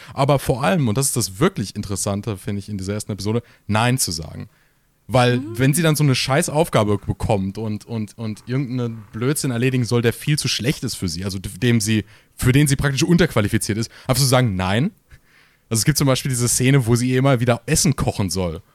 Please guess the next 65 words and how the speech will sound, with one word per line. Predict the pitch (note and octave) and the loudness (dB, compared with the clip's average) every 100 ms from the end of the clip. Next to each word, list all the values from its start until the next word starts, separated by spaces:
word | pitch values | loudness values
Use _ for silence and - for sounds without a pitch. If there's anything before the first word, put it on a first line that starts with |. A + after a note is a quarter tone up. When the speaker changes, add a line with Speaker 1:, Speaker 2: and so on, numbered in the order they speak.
| _ _ | _ _
Speaker 1:
also | G#2 F#2+ | -8 -4
ihrer, | G#2+ G#2 F#2+ F#2 | -2 0 0 -2
Speaker 2:
What | |
the | G2 | -4
Speaker 1:
ihrer | F#2 F2+ B3 | -4 -2 -2
Speaker 2:
fuck? | G2 | -2
Speaker 1:
Mentorin. | G2 - C3+ C#3+ G#2 F2+ | -2 2 2 4 0 -2
Und | G#2 | 0
dann, | A#2 - _ _ _ _ _ | 0 -2 _ _ _ _ _
ja, | B2+ | 2
ja, | C#3+ | 4
und | D#3 | 4
dann | C3 | 4
soll, | B2+ D3+ | 4 2
sagt | C#3 - | 0 0
sie | D#3+ | -2
ja, | - | 0
und, | C#3 D3 | -2 -2
und, | C3+ C3+ C3 | 2 2 2
und | B2+ C3 | -2 0
im | C3+ | -2
Endeffekt | F3+ F3 F3+ F3+ - - _ A2+ - | -2 -2 -4 -4 -10 -14 _ -20 -2
tut | F3 A3+ | 0 0
sie's | D#3+ B2 | -2 -2
dann | A#2+ A2 | 0 0
die | |
ganze | A2 A#2+ | 0 -2
Zeit, | - A2+ | -2 -2
weil | A#2+ | -2
sie | A#2+ | -2
denkt | B2 C#3 - | 0 0 -2
so, | |
„Ja, | A2 B2 C3+ | -6 -2 -2
ich | C3 B2+ | -2 -4
muss | C3 C3+ | -2 -2
ja | |
doch | A#2 B2 | -2 -4
durchhalten | - A#2+ C3 C#3 C3+ C#3+ C#3+ C3+ - - | 0 -2 -2 0 0 0 -2 -2 -4 -8
und | A2 A2+ | -6 -2
wenn | C3 | -2
ich | C3 | -2
ihr | |
jetzt | C3 - | -4 -2
vielleicht | B2+ B2 | -4 -2
nochmal | B2+ B2 A#2 | -2 -2 -4
Essen | B2 C3+ | -2 -2
koche, | B2 A#2+ | -2 -4
dann | A#2 A2 | -4 -4
bin | G2 | -2
ich | A#2+ - - - _ _ | -4 -4 -14 -20 _ _
so, | - A2 A2 G#2+ G2 A2 | -6 0 0 0 -4 -10
dann, | A2 G#2 | -6 -4
dann, | G#2+ G#2+ | -2 0
dann | A2 A#2 | 0 2
ist | A2 | 2
sie | C#3+ | 2
mir | B2 | 2
eher | B2 C3+ | 2 2
gewillt, | A#2+ A2 B2 C3+ A#2 | 2 2 4 4 2
nochmal | G2+ A2 G2+ | 0 -2 -2
Fortschritte | - C3+ - C#3 C#3+ | -2 -2 0 -2 0
irgendwie | B2+ B2+ B2 | -2 -2 -4
zuzutrauen | - C#3+ C#3 - - B2 B2+ | -2 -2 -4 -6 -2 0 2
oder | A#2+ A#2 | 2 2
so.“ | C3 C#3 | 2 2